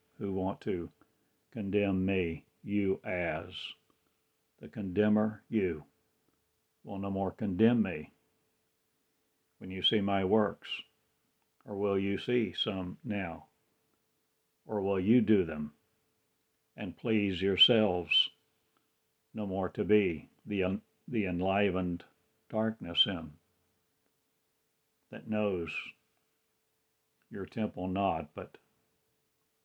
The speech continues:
have created it to be the darkened place of thought?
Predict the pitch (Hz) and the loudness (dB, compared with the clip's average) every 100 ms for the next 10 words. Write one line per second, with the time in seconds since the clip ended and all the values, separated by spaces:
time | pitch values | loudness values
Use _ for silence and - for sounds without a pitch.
0 | _ _ _ - 104 - - 113 101 104 | _ _ _ -10 -8 -8 -2 2 4 6
1 | 113 92 76 - _ _ _ _ _ _ | 6 2 -2 -12 _ _ _ _ _ _
2 | _ _ _ _ _ - 107 - 110 90 | _ _ _ _ _ -16 -16 -8 -4 2
3 | 104 90 85 - _ _ _ _ _ _ | 4 4 -2 -12 _ _ _ _ _ _
4 | _ _ - 101 101 98 95 - 90 87 | _ _ -16 -10 -2 0 0 -4 -6 -6
5 | - 104 104 - 147 - 123 110 - | -2 0 0 -2 -4 -6 -6 -6 -10